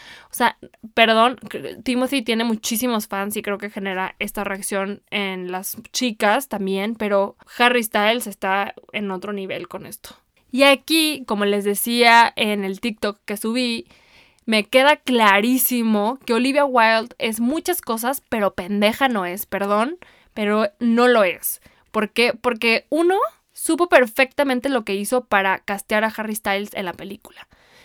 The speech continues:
Ella lo que quería, a lo mejor, bueno, se nota que no le importaba si calificaban a su película como buena o mala,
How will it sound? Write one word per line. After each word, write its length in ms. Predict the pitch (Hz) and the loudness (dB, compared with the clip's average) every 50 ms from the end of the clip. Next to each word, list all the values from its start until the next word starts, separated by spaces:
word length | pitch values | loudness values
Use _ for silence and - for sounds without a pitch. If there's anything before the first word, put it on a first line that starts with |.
| _ _ | _ _
Ella 220 | - - 269 311 339 | 0 2 2 4 4
lo 140 | 339 339 269 | 2 2 2
que 100 | 269 220 | 0 -2
quería, 400 | 208 196 196 220 226 240 254 277 | 0 0 0 2 4 4 4 4
a 240 | - - - 214 | 2 -2 -2 -2
lo 120 | 214 214 214 | 0 0 0
mejor, 280 | 214 214 220 220 240 | -2 -2 -6 -6 -4
bueno, 240 | 240 240 226 214 202 | -4 -2 -2 -2 -4
se 100 | 202 214 | -4 -4
nota 220 | 220 247 247 311 311 | -4 -2 -2 -2 -2
que 100 | - 247 | -2 -2
no 100 | 233 240 | -2 -2
le 80 | 254 269 | -2 -4
importaba 680 | 262 - - - 185 185 - 220 214 214 214 226 247 | -4 -4 -2 -4 -4 -2 0 2 2 4 4 2 0
si 220 | - - 214 202 | -2 -4 -8 -8
calificaban 640 | - - 208 196 196 - - - - 208 214 220 226 | -6 -4 -4 -4 -4 -6 -8 -6 -2 -2 -2 0 -2
a 60 | 214 | -4
su 120 | 208 208 190 | -6 -8 -10
película 480 | - 185 190 202 196 - 208 214 214 | -10 -8 -6 -6 -4 -2 -2 -2 -2
como 300 | 208 - 196 190 196 196 | -2 -4 -6 -6 -4 0
buena 280 | 202 220 220 214 208 214 | 0 2 2 2 2 2
o 40 | 214 | 2
mala, 420 | 214 214 208 202 202 208 247 - | 2 0 0 0 0 -2 -2 -6